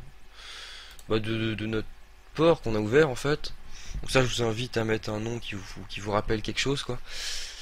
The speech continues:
Voilà, en général, ce qu'il faut faire, c'est ça. Il n'y a que cinq étapes dans cette, euh, dans cette, euh, dans cette, euh, ouverture de port.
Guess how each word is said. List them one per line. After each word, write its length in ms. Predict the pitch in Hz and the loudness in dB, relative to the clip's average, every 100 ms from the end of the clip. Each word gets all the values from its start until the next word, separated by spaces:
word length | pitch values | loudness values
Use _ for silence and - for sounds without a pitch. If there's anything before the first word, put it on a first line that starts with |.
| - - - - - - - | -10 -8 -8 -8 -10 -10 -2
Voilà, 220 | 123 127 113 | 10 10 10
en 60 | |
général, 360 | 117 131 139 170 | 8 6 6 6
ce 60 | |
qu'il 120 | - - | 4 0
faut 120 | 127 | 4
faire, 200 | 160 165 | 6 6
c'est 100 | 120 | 4
ça. 180 | 113 104 | 4 4
Il 300 | 107 - 117 | 4 0 2
n'y 80 | 117 | 2
a 40 | |
que 140 | 143 | 4
cinq 300 | 139 - 165 | 6 6 6
étapes 360 | 131 - 135 135 | 0 2 4 4
dans 100 | 113 | -2
cette, 320 | - 113 - | -2 -2 -2
euh, 320 | 104 101 101 104 117 - - - - - | -4 -4 -8 -10 -14 -18 -18 -14 -12 -6
dans 60 | - | -2
cette, 300 | 110 107 107 | -2 -2 -4
euh, 260 | 98 98 | -2 -4
dans 60 | 98 | -4
cette, 280 | - 95 104 | -4 -4 -6
euh, 380 | 92 80 85 - | -6 -6 -8 -4
ouverture 320 | 101 98 104 | -2 0 -2
de 80 | 92 | 0
port. 260 | 113 139 | 0 -2